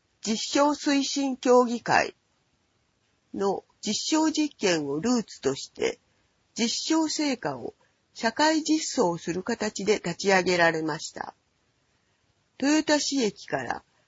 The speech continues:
半径約五キロメートルをサービス範囲として、スマホアプリで簡単注文。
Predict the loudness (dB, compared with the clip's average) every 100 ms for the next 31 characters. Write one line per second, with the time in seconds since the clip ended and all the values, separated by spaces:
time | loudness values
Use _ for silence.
0 | _ _ -8 -4 -4 -2 0 0 2 -2
1 | -2 -2 -2 -2 0 2 2 0 -2 0
2 | 0 0 -2 -2 -4 -6 -6 -4 -4 -4
3 | -6 -8 -10 -4 -2 -2 -8 _ _ _
4 | _ -6 0 0 2 2 2 0 -4 -4
5 | -6 -2 0 0 -2 -2 -2 -4 -4 -2
6 | -4 -10